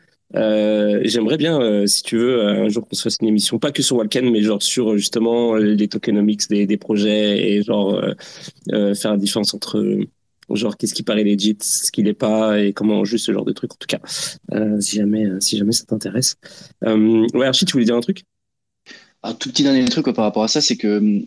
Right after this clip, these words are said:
Speaker 2: dans la conférence aussi, enfin, dans le space là, qu'ils ont fait, euh, avec la grosse baleine, euh, ils disaient,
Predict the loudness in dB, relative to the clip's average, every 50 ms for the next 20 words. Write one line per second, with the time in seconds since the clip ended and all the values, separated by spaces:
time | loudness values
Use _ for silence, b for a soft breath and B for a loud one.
0 | -2 -2 0 2 2 2 2 0 -2 -4 -2 0 0 0 0 0 0 -2 -2 0
1 | 2 2 2 2 0 0 2 2 2 2 0 0 -2 -2 -2 -2 -2 -2 -2 -2
2 | -2 -2 -2 -2 -2 0 0 0 0 -2 -2 -4 -4 -4 -4 -2 -4 -4 -2 -2
3 | -2 -2 -2 -2 0 0 2 2 2 2 0 -2 -4 b b b b b b b
4 | b -4 -2 0 0 0 0 -2 -2 -2 0 2 2 2 0 -2